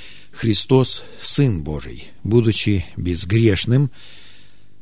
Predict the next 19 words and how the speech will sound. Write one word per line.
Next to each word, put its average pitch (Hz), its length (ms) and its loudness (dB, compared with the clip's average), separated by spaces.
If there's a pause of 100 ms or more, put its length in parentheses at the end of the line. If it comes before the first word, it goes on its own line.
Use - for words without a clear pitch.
пришёл 185 420 4
в 160 60 4
этот 127 300 4
мир 151 240 4
и 120 220 2
взял 120 400 4
наши 117 540 2
грехи 87 440 0
на 101 180 2
себя, - 460 -2 (220)
чтобы 101 420 2
понести 87 720 -2 (220)
наказание 87 720 0
за 90 100 2
них. 82 340 -2 (1400)
Мы 135 260 4
говорим, 104 360 6
что 78 220 -4
Христос 107 600 -2